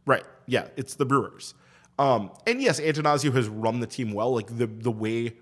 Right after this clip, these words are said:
Rick Schlesinger has done a tremendous job y-, turning them from a team that had a very poor identity in terms of people's confidence,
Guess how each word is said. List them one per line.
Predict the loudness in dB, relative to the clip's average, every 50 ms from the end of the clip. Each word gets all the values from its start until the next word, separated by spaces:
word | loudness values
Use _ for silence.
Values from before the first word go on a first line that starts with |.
| -4
Rick | -2 0 0 0
Schlesinger | 0 -2 -2 -4 -4 -6 -6 -4 -4
has | -4 -2 -2
done | -4 -4 -4
a | -6
tremendous | -6 -6 -4 -4 -4 -2 -2 -2 -2 -2 -2 -4 -4
job | -4 -4 -2 -2 -2 -2 -2 -4 -8 -14 -20 -20 _ _ _ _ _ -14
y-, | -12 -10 -8 -8 -8 -8 -8 -10 -14 -14 -14
turning | -12 -6 -2 -2 0 0 0 0
them | 0 0 -2 -2
from | 0 0 0 0 0
a | -2
team | -6 -6 -6 -6 -4 -4 -2
that | -2 -2 0
had | 0 0 0 -2 -4 -8 -16 -20 _ _ _ _ _ _ _ _ _ _ 2
a | 2
very | 2 4 4 4 4 4 2
poor | 0 -4 -6 -2 0 4 4 4 4 2 0 -2
identity | -4 -4 -2 0 0 0 0 -2 -2 -2 -4 -4 -6 -8 -12 _
in | -6 -6 -4
terms | -4 -4 -4 -4 -4 -4 -4
of | -6 -6 -8 -14 _ _ -6
people's | -4 -2 -2 -2 -4 -8 -8
confidence, | -6 -4 -2 -2 -2 -2 -4 -4 -4 -4 -8 -10 -12